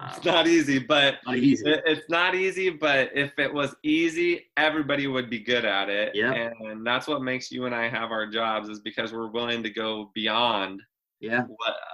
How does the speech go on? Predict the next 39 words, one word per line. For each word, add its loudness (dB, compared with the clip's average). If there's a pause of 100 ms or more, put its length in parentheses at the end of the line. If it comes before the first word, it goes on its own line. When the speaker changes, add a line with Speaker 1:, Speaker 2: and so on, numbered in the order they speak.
Speaker 1:
other 0
people -8
do. -2 (560)
I 2
love 2
the -4
saying, -4
"D -2
M -4
G -8
B, -6
doesn't -4
matter, -4
get -8
better." -4 (320)
Speaker 2:
Yeah. 0 (500)
Speaker 1:
Doesn't 0
matter, -2
get -4
better. 0 (280)
You -6
know, -6
no -8
Speaker 2:
Yep. -6
Speaker 1:
matter -2
what's -2
going -4
on, -4 (180)
you -8
don't -4
get -4
what -10
you -6
want, -4
doesn't -4
matter, -4
get -8
better. -2 (800)
And -4